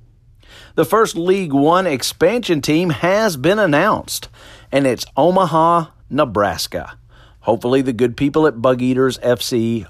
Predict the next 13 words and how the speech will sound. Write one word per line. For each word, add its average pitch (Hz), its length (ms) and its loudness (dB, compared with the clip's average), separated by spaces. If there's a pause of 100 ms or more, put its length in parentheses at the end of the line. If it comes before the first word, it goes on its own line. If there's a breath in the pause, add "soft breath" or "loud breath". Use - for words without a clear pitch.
are 113 240 2
okay. 117 800 0 (340 loud breath)
There 101 140 -2
is 98 160 -2
no 120 240 2
better 117 320 2
branding 110 640 -2
in 113 400 -4
all 113 580 2
of 113 220 0
lower 110 340 0
division 110 400 -2
soccer 95 540 -4